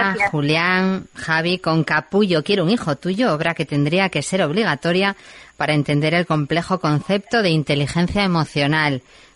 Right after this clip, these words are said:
Speaker 2: con una de las claves de ese constructo que es el humor. Antes de despedirnos, dejaros una frase que nos inspira para vosotros,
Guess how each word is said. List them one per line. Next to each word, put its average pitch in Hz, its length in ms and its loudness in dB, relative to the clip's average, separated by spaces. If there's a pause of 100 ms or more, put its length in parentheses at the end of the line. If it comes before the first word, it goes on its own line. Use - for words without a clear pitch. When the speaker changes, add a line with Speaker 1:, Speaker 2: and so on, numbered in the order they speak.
Speaker 2:
con 147 180 2
una 175 300 4
de 160 80 0
las 143 280 -2
claves 165 360 0
de 170 80 0
ese 170 160 -2
constructo 156 640 -2
que 160 80 -2
es - 140 -4
el 151 120 2
humor. 135 360 2 (640)
Antes 170 340 0
de 180 80 2
despedirnos, 240 1040 2
dejaros 160 680 -2
una 160 180 2
frase 170 360 -2
que 156 80 0
nos 143 200 -2
inspira 165 440 -2
para 143 200 -2
vosotros, 160 640 -2